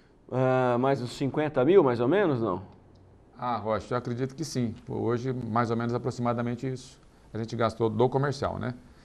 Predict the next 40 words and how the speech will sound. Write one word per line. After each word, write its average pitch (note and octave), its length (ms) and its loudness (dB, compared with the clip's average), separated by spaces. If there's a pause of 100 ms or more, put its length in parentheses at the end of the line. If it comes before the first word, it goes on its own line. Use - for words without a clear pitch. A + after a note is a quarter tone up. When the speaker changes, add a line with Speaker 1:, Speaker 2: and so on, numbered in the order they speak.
(200)
Speaker 2:
Fora G#2+ 320 2
os A2 80 -2
nossos A#2 240 -2
patrocinadores A#2 800 -4
aí A2+ 80 -2
que A#2 80 -10
nos A2 100 -4
ajudaram G#2+ 320 -2
bastante. F#2 580 -10 (460)
Speaker 1:
Bom, C#3 240 6
o - 40 -6
comercial E3 920 10
também B2+ 300 6
tem E3 180 2
conquistas. C#3+ 880 2
Ele A#2 120 0
tem E3 180 0
um F3+ 180 6
ônibus A#2 460 4
dele, G#2 360 0
privado, G2+ 640 6
que - 140 -8
não A#2+ 140 2
é B2+ 60 4
locado, B2+ 640 6
que A#2 120 -6
não A2 100 -2
é G#2 60 -2
emprestado, A2 800 4
que - 120 -6
não G2+ 140 -2
é A2+ 80 0
comodato. G2+ 720 0 (640)
É D3+ 120 6
do C3 320 6
comercial. G#2+ 720 2
Essa E3 240 0
talvez D#3 360 2
tenha D#3 280 -2
sido E3+ 420 2